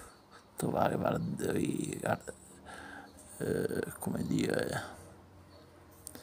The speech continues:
giardini con orti botanici,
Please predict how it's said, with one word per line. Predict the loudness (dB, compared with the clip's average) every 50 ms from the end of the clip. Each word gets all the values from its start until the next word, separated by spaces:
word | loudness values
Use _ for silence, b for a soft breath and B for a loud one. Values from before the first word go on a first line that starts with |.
| B B B B B B B B -6 -2
giardini | 2 4 6 6 4 2 2 2 2 4 4 4 2 2 -2 -6 -8 -12 -16 -18 -20 -20 -20 -20 -20 -18 -14 -12 -12 -12 -12 -16 -20 -20 -20 -20 -18 -18 -18 -16 -16 -14 -14 -14 -14 -16 -12 -4 2 4 6 6 6 4 2 -2 -10 -18 -20 -20 -20 -20 -20 -20 -20 -20 -20 -20 -20 -20 B B B B B B B B B B -10 -8 -8 -2
con | 2 2 2 4 2
orti | 0 -2 -4 -2 0 0
botanici, | 2 4 4 4 6 10 12 12 12 12 12 12 12 10 10 10 10 10 10 12 12 12 12 12 8 4 -10